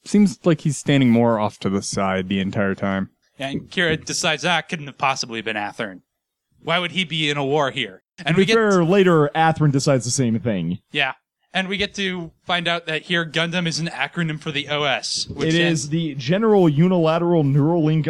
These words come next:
Speaker 3: Autonomic Maneuver Synthesis System.
Speaker 1: So technically, shouldn't it be Gundams?
Speaker 3: Yeah, because
Speaker 1: <laughs>
Speaker 3: the synthesis system is at the bottom, so that's implied to be a general type of O S or something in this
Speaker 2: You also
Speaker 3: universe.
Speaker 2: missed dispersive,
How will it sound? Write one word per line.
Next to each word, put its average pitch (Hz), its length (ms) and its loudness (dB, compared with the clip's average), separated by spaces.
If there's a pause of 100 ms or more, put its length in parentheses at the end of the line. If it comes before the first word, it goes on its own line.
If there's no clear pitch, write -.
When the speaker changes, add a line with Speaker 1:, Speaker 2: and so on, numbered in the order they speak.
Speaker 3:
Autonomic 139 720 -2
Maneuver 127 640 2
Synthesis 139 640 -4
System. 87 720 -6 (280)
Speaker 1:
So 156 100 -2
technically, 190 400 2
shouldn't 175 220 2
it 170 40 -2
be 147 120 2
Gundams? 135 840 2 (100)
Speaker 3:
Yeah, 160 240 4
because 190 420 2
Speaker 1:
<laughs> - 60 -16
Speaker 3:
the 190 120 2
synthesis 226 500 0
system 185 240 0
is 151 100 2
at 147 100 0
the 127 60 -2
bottom, 135 320 2
so 139 120 -2
that's 127 180 0
implied 131 320 -2
to 139 60 2
be 123 100 0
a 113 60 0
general 117 380 0
type 113 360 -2
of 113 160 0
O 110 160 4
S 113 300 -2
or 139 100 -4
something 135 340 -2
in 135 60 0
this 135 80 0
Speaker 2:
You 208 80 4
also 143 200 2
Speaker 3:
universe. 143 260 2
Speaker 2:
missed - 240 0
dispersive, 139 480 -4